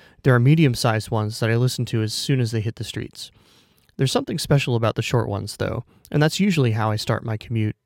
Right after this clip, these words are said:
At first, I thought it was the sheer length of these podcasts that attracted me to them, but the more I think about it,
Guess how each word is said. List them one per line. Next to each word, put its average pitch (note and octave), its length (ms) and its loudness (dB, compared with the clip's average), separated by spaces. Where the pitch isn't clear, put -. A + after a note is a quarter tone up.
At C3 100 0
first, - 280 0
I C#3 80 8
thought A#2+ 320 6
it B2+ 80 0
was A#2 220 -2
the A#2 100 0
sheer D#3 320 2
length B2 300 2
of A2 60 -10
these A2 200 -2
podcasts - 760 -4
that B2+ 160 0
attracted D#3 400 0
me G#2+ 120 0
to - 120 -14
them, A2 260 -6
but - 100 -2
the D3+ 60 4
more F#3+ 160 4
I E3+ 60 6
think C#3+ 180 2
about G#2 240 0
it, G#2+ 140 -4